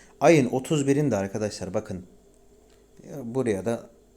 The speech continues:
not olarak düşelim. Şuraya işaretleyelim. Bakın şu bizim beş günlük hareketli ortalama seviyemiz şu an itibariyle on dokuz bin yüz otuz seviyesi olarak gözüküyor değil mi?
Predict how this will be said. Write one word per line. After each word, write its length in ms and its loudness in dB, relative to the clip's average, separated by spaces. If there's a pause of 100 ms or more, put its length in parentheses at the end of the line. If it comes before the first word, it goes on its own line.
(180)
not 320 -4
olarak 340 -6
düşelim. 400 -8
Şuraya 600 -10 (140)
işaretleyelim. 840 -10 (480)
Bakın 180 -8
şu 340 -6
bizim 300 -6
beş 180 -6
günlük 280 -8
hareketli 380 -8
ortalama 400 -10
seviyemiz 460 -8
şu 180 -8
an 120 -8
itibariyle 580 -10 (400)
on 260 4
dokuz 340 -4
bin 140 0
yüz 580 0
otuz 360 -4
seviyesi 460 -4
olarak 340 -6
gözüküyor 400 -10
değil 120 -4
mi? 100 -8